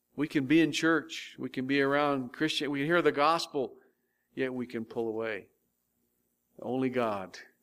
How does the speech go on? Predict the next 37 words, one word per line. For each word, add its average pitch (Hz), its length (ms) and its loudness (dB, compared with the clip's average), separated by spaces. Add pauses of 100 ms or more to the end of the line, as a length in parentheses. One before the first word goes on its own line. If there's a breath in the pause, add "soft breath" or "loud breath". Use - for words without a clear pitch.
(220)
only 139 300 0
God 113 320 -2
knows 113 320 -4
the 107 60 -12
condition 110 520 -8
of 104 100 -8
our 104 140 -10
heart. 90 260 -12 (1300)
Only 135 260 0
God 120 480 0
can 104 140 -16
give 110 180 -8
us 104 160 -8
the 95 100 -12
grace 101 540 -4 (220)
<clears throat> 120 240 -10
to 117 100 -16
be 104 120 -10
saved, 135 560 4 (380 soft breath)
to 110 100 -18
be 104 120 -12
whole, 110 400 -2 (400 soft breath)
to 113 100 -14
live 104 580 -10 (100)
faithfully 98 600 -10
for 82 160 -18
Him. 90 220 -10
Let's 123 180 -2
pray. 117 160 -6
Father, 170 380 4
we 135 100 -2
thank 139 360 -2
you, 120 180 -4
O 110 40 -6
God, 113 340 -6
for 120 120 -16
this 156 300 -4